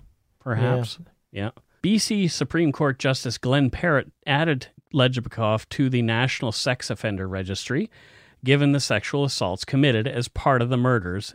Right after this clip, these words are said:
Speaker 1: and Lejabukov's apparent degradation of the victims' bodies. Quote,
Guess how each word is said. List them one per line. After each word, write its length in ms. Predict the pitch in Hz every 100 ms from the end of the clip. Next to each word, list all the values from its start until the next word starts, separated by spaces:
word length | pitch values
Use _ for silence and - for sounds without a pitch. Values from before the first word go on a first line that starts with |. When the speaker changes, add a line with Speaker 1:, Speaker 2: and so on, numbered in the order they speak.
| -
Speaker 1:
and 140 | 127
Lejabukov's 760 | 127 139 139 143 - 120 110 117
apparent 540 | - 165 147 - 160
degradation 800 | 135 143 127 113 139 - 90 85
of 140 | 95
the 80 | 98
victims' 420 | 98 104 - 87
bodies. 600 | - 127 113 82 64 - - _ _ _ _ _ _
Quote, 380 | - 220 95